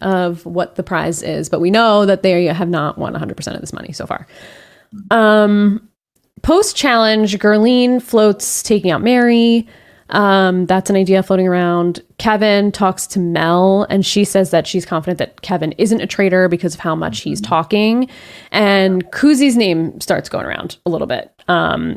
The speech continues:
Speaker 1: Trevon says Kuzi. May is spreading Kuzi like what? May needs to have a seat.
Speaker 2: Listen, May's back, y'all.
Speaker 1: May's
Speaker 2: I, I,
Speaker 1: back.
Speaker 2: she's back.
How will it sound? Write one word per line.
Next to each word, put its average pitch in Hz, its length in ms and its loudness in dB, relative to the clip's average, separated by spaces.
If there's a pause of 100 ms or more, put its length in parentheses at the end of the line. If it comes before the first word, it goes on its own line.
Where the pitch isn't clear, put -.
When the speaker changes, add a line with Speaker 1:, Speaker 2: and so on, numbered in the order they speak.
(120)
Speaker 1:
Trevon 226 600 2
says 214 240 0
Kuzi. 214 760 4
May 214 760 2
is 196 200 2
spreading 202 340 0
Kuzi 196 300 0
like 170 120 0
what? 185 120 0
May 330 560 0 (640)
needs 170 220 -8
to 151 100 -12
have 135 100 -10
a 143 40 -12
seat. - 320 -12 (1080)
Speaker 2:
Listen, 131 240 -8
May's 151 220 -8
back, 139 320 -6
y'all. 101 340 -14 (560)
Speaker 1:
May's 262 280 2
Speaker 2:
I, - 20 -4
I, - 20 -6 (280)
Speaker 1:
back. - 180 -8 (640)
Speaker 2:
she's 147 280 -10
back. 185 400 -6